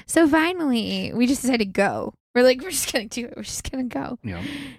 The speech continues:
Speaker 1: And so we, we started to go, and, um, the venue had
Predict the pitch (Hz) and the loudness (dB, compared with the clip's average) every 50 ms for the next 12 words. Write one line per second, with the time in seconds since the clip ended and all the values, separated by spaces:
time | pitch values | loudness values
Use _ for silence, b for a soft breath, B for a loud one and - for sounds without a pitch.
0 | _ _ - 277 277 262 247 240 - 254 233 226 226 226 226 233 - - 254 240 | _ _ 0 2 2 2 2 2 2 4 4 4 4 2 2 0 0 0 0 0
1 | - - 254 240 233 233 226 214 - 208 214 214 214 208 202 - - - 226 226 | 0 -2 -2 -2 -2 -2 -2 -2 0 0 0 2 2 0 0 -2 -2 -2 -2 0
2 | 220 214 - - 208 208 214 - - 214 220 214 208 202 - - - - _ _ | 0 -2 -2 -4 -6 -8 -10 -8 -6 -4 -4 -4 -4 -6 -8 -10 -12 -14 _ _
3 | _ _ _ _ _ _ _ _ _ _ - 247 240 202 233 233 226 220 220 220 | _ _ _ _ _ _ _ _ _ _ -6 -6 -4 -4 -4 -4 -4 -4 -4 -4
4 | 220 220 208 202 196 190 185 - - _ - - - 220 214 214 214 214 208 190 | -4 -2 -2 -4 -4 -4 -6 -8 -10 _ -18 -12 -10 -8 -6 -4 -4 -6 -6 -8
5 | - | -10